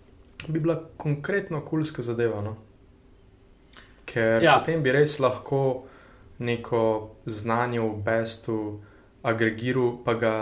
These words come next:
Speaker 1: dal tako precej velikemu številu ljudi. Ker tudi če recimo, če bi vi zaštartali svoj podcast, ne, samo slovenski branch besta,
Speaker 2: Mhm.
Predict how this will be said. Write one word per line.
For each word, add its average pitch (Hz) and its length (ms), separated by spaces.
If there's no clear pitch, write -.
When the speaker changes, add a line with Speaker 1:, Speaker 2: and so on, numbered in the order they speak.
Speaker 1:
dal 110 480
tako 107 420
precej 151 400
velikemu 117 440
številu 110 440
ljudi. 107 340
Ker 110 140
tudi 151 240
če - 160
recimo, 117 400
če 113 160
bi 110 160
vi 135 160
zaštartali 110 560
svoj 113 260
podcast, 107 580
ne, 117 120
samo 127 320
slovenski 120 580
branch 107 400
besta, 107 540
Speaker 2:
Mhm. 131 160